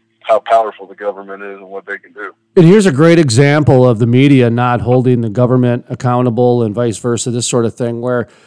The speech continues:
Speaker 2: uh, just this morning I saw President Biden announced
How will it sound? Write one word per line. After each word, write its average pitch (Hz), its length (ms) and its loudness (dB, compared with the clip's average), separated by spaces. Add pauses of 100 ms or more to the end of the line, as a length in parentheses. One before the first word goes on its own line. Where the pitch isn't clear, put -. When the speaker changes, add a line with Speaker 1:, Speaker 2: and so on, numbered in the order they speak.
(320)
Speaker 2:
uh, 131 140 0
just 127 200 -2
this 214 180 2
morning 170 340 4
I 127 100 0
saw 131 540 0 (160)
President 147 400 0
Biden 131 400 -2
announced 123 640 -4